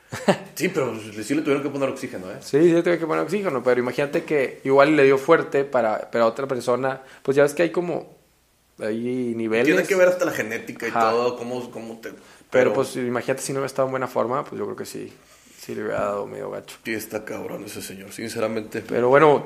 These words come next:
Speaker 1: eh, también hay que darle el crédito a
Speaker 2: Justin
Speaker 1: Mike
Speaker 2: Thomas.
Speaker 1: Thomas y Justin Thomas, ¿no?
Speaker 2: Sí, porque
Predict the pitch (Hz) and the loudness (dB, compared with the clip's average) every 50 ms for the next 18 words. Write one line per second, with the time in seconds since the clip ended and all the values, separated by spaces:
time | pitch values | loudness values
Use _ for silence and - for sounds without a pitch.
0 | - 127 131 131 135 - 143 143 156 170 165 175 165 165 170 165 165 160 160 - | 2 2 2 2 2 2 2 4 4 4 6 6 8 8 8 8 8 6 2 0
1 | 143 147 151 156 151 151 151 170 160 156 156 160 160 160 160 160 160 165 160 156 | 0 2 2 2 2 2 4 6 8 8 10 10 10 10 8 8 8 8 6 4
2 | 156 - - 139 - _ - 131 - 135 131 135 139 147 151 151 151 156 143 139 | 2 -4 -16 -18 -20 _ -20 -6 -2 0 4 6 6 6 6 6 6 6 6 6
3 | 139 143 135 135 139 131 120 113 104 113 113 113 - 117 107 - 104 101 107 107 | 6 6 4 2 0 -4 -4 -4 -4 -6 -6 -6 -8 -10 -10 -10 -10 -10 -12 -16
4 | - - - 123 123 147 - - - - - 110 107 101 101 - - - - - | -18 -16 -14 -14 -14 -14 -14 -18 -18 -8 -4 -2 -2 -2 -4 -8 -16 -16 -18 -16
5 | - 110 104 104 104 104 101 98 95 - - | -10 -8 -4 -2 -2 -2 -2 -2 -6 -10 -14